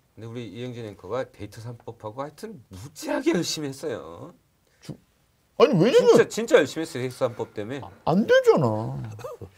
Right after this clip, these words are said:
Speaker 2: 안 되잖아. 아니, 우리나라 기업들 다 그렇게 발목 잡고 우리나라
Speaker 1: 하여튼
Speaker 2: 뭐 자원이 있어요, 먹었어요. 사람 머리밖에 없는 나라예요. 그러면 우리나라는 컨텐츠로 먹고 살고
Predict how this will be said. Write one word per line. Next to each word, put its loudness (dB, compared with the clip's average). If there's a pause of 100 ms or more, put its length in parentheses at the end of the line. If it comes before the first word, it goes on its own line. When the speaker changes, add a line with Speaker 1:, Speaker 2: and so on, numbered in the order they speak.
(260)
Speaker 2:
안 0
되잖아. 4
아니, 8
우리나라 6
기업들 0
다 2
그렇게 2
발목 2
잡고 2 (640)
우리나라 10
Speaker 1:
하여튼 10
Speaker 2:
뭐 10
자원이 6
있어요, 4
먹었어요. 4
사람 0
머리밖에 6
없는 4
나라예요. 2 (420)
그러면 2
우리나라는 6
컨텐츠로 0
먹고 -2
살고 4